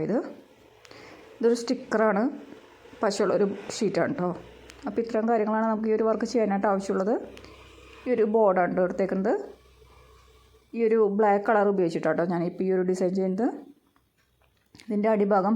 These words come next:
പരന്നതും മുകൾ ഭാഗം തിളക്കുള്ളതാണ് കേട്ടോ. അപ്പോൾ ഈ അടിഭാഗം പരന്ന ഭാഗമാണ് കേട്ടോ ഈ ബോർഡിൽ അടിയിലേക്ക് വരേണ്ടത്. ഇങ്ങനെ നമുക്ക് ഈ ഷീറ്റിൽ നമുക്ക്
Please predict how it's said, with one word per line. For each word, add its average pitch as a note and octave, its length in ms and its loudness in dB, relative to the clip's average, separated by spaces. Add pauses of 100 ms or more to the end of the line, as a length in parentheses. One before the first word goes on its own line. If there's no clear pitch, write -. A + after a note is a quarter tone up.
പരന്നതും G3 460 0 (580)
മുകൾ G3+ 180 2 (120)
ഭാഗം G3 260 2
തിളക്കുള്ളതാണ് F#3+ 580 0
കേട്ടോ. E3 140 -4 (180)
അപ്പോൾ A#3 220 -8
ഈ - 20 2 (120)
അടിഭാഗം G#3 500 2
പരന്ന A3 240 0 (120)
ഭാഗമാണ് F#3 360 0
കേട്ടോ G#3+ 120 0 (1040)
ഈ G#3+ 40 0 (120)
ബോർഡിൽ F#3+ 300 2 (500)
അടിയിലേക്ക് F3+ 400 0
വരേണ്ടത്. F#3 360 0 (1600)
ഇങ്ങനെ G3 280 -2
നമുക്ക് G#3 280 -4
ഈ - 100 -2
ഷീറ്റിൽ G3+ 340 -2 (760)
നമുക്ക് G3 220 -2